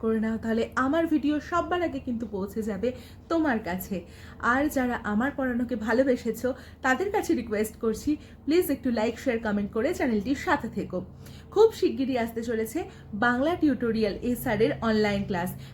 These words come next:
হ্যাঁ, আমাদের এসএলএসটির জন্য কিন্তু অ্যাডমিশন চালু রয়েছে, সেই জন্য তোমরা একটু ডেসক্রিপশন বক্সে চোখ রেখো, সমস্ত ডিটেলস ডেসক্রিপশন বক্সে পেয়ে যাবে।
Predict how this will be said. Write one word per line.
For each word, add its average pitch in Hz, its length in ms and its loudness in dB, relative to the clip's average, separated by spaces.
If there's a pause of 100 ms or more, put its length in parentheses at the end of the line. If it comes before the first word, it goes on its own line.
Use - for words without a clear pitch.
হ্যাঁ, 240 140 0
আমাদের 247 340 2 (120)
এসএলএসটির 311 600 2
জন্য 240 300 2
কিন্তু 233 320 0 (100)
অ্যাডমিশন 202 580 0
চালু 233 360 2
রয়েছে, 262 460 2 (340)
সেই 262 180 4
জন্য 269 240 2
তোমরা 233 240 2
একটু 226 200 0
ডেসক্রিপশন 247 600 0
বক্সে 240 280 -2
চোখ 233 280 0
রেখো, 233 260 2
সমস্ত 320 420 -2
ডিটেলস 233 420 0
ডেসক্রিপশন 208 600 0
বক্সে 190 340 -2
পেয়ে 196 240 0
যাবে। 190 360 2